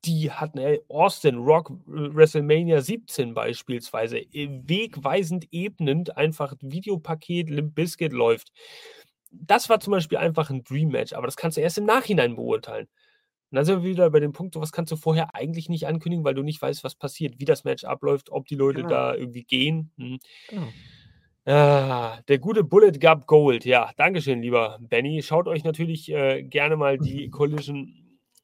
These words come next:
Speaker 1: Review von gestern an. Da gab es so einen freudschen Versprecher von, äh, diesem Herrn, der den guten Bullet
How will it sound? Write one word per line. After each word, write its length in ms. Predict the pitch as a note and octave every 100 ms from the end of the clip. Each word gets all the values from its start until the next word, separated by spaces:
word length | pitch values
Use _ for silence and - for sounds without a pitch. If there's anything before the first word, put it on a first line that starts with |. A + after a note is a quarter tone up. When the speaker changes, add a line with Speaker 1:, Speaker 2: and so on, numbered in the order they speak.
| _
Speaker 1:
Review 520 | C3+ C#3+ D3 C3+ D3
von 220 | - C3
gestern 340 | B2+ B2+ B2 A#2
an. 340 | C#3+ F3+ F3+
Da 180 | B2 B2
gab 240 | B2+ C#3 C#3
es 80 |
so 100 | C3
einen 260 | C3+ C3+ B2+
freudschen 460 | - C#3+ E3 - E3
Versprecher 560 | D#3 - D#3+ F3+ D3
von, 280 | - B2+ C3 _ _ - _ _ -
äh, 240 | - A#4+ A#4+ A#4+ - _ _ _ C4 B3+ - - D#3 D#3+ -
diesem 280 | E3 D3+ C#3
Herrn, 360 | C#3 E3 G#3 _ _ _ _ _ _ - _ _ _
der 160 | - B2+
den 200 | B2+ B2
guten 260 | C#3+ C#3 A#2+
Bullet 280 | C#3 B2